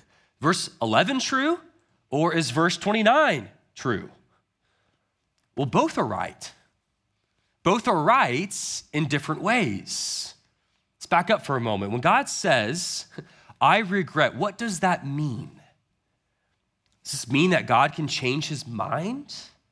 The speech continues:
Does this mean that we can thwart God's plans and purposes?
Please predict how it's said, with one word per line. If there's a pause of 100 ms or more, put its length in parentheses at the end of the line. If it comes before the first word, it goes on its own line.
(520)
Does
this
mean
that
we
can
thwart
God's
plans
and
purposes?